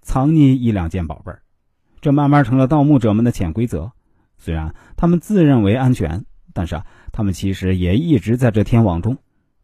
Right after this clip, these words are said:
终归这个潜规则也只可帮助他们延缓东窗事发的时间。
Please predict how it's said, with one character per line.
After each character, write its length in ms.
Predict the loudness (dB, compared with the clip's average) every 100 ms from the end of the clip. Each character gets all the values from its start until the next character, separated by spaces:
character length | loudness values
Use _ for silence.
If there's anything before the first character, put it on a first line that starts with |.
| _ _ -8
终 240 | 0 0 4
归 240 | 4 4
这 100 | 2
个 100 | -2
潜 300 | -2 0 0
规 220 | 0 -2
则 340 | 0 0 2 0
也 240 | 0 0
只 220 | 0 -2
可 180 | -2 -2
帮 220 | -2 -2
助 100 | -2
他 140 | 0 0
们 160 | 0
延 280 | 0 -2 -2
缓 280 | -2 -4 -2
东 200 | -2 -4
窗 220 | 0 0
事 200 | 0 -2
发 140 | -2 -4
的 80 |
时 200 | -4 -4
间。 300 | -2 -2 -2